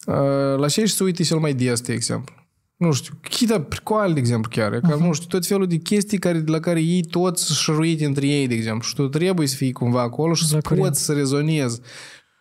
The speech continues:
Speaker 1: Măcar așa, măcar zece procente din ce se întâmplă, știi? Sau
Speaker 2: Apoi asta e
Speaker 1: glume,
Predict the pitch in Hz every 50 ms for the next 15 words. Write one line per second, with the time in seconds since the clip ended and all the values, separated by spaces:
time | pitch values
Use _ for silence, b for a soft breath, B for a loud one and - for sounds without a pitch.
0 | B B B _ _ 143 143 151 156 - 175 165 160 160 156 - - - - -
1 | 160 160 156 - 180 170 147 135 127 117 123 120 117 113 110 110 110 117 117 117
2 | 117 131 135 131 131 - - 120 120 120 - 131 120 117 - - 107 101 - -
3 | - - 113 - 127 - 98 - - - - - - - 120 127 - 170 143 156
4 | 165 160 147 135 160 175 190